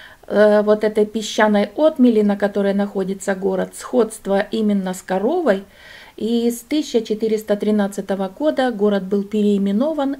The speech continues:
и так он теперь и носит это название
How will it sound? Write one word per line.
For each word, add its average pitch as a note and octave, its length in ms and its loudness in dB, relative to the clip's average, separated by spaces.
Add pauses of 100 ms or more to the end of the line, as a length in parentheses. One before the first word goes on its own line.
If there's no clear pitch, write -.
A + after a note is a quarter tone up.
и C4+ 260 -4 (100)
так C4 300 -2
он A#3 240 -2
теперь A3 400 -2
и A3 120 -4
носит G3+ 440 -2
это F#3 200 -6
название C4 680 -6